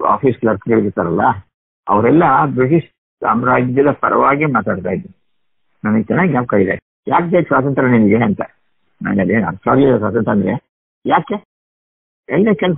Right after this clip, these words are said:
ಮಾಡ್ತಾ ಇದ್ದಾರೆ, ಸರ್ಕಾರ ನಿಮಗೆ ಅಕ್ಕಿ ತರದು ಕೊಡ್ತಾ ಇದೆ, ಬರ್ಮಾದಿಂದ ತರದು ಕೊಟ್ರು, ಕೊರಿಯಾದಿಂದ ತರದು ಕೊಟ್ರು,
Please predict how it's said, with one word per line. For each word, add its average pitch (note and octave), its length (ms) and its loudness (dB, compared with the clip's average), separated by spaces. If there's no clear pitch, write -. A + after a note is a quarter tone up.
ಮಾಡ್ತಾ E3 240 0
ಇದ್ದಾರೆ, D#3+ 280 0
ಸರ್ಕಾರ D#3+ 380 0
ನಿಮಗೆ D#3 260 0
ಅಕ್ಕಿ D3+ 220 -2
ತರದು D3+ 200 -2
ಕೊಡ್ತಾ D#3 260 -4
ಇದೆ, D3 300 2
ಬರ್ಮಾದಿಂದ D3+ 500 0
ತರದು C#3+ 180 -2
ಕೊಟ್ರು, C#3+ 420 0
ಕೊರಿಯಾದಿಂದ D#3 520 2
ತರದು D3 200 0
ಕೊಟ್ರು, C#3+ 360 -2